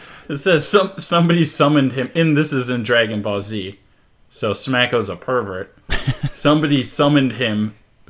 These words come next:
Speaker 1: Pilaf, Pilaf, and, uh, he was gonna make a wish. Then somebody, Oolong, interrupted his wish and wished for panties.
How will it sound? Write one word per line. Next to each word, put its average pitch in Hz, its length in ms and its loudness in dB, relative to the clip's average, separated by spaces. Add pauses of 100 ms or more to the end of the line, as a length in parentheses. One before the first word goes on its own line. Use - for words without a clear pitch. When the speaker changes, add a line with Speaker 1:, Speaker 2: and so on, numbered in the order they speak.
Speaker 1:
Pilaf, 113 580 -2 (180)
Pilaf, 113 600 -4 (840)
and, 117 240 -6
uh, 104 360 0
he - 200 -8
was 131 160 -2
gonna 120 180 2
make 110 200 0
a 113 80 -2
wish. 107 300 -2
Then 110 180 -4
somebody, 120 720 -2
Oolong, 110 720 0
interrupted 123 720 -2
his 120 280 -6
wish 104 400 -4
and 110 220 -4
wished 117 260 -4
for 104 360 -6
panties. - 760 -8